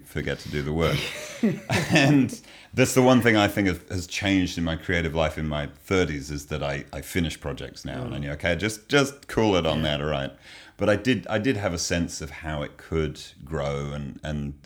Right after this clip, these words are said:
Speaker 1: all, you know, all the many directions. And it is starting to,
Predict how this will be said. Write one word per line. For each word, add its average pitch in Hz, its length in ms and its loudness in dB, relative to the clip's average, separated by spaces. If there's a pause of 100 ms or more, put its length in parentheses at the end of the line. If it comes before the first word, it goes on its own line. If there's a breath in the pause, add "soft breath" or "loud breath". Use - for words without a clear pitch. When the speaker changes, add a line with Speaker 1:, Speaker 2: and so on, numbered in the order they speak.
Speaker 1:
all, 90 400 -2
you 110 140 2
know, 95 120 2
all 113 140 2
the 107 80 2
many 95 240 2
directions. 76 800 -4 (640 loud breath)
And 117 520 0 (120)
it 131 140 2
is 151 180 0
starting 120 440 2
to, 101 640 0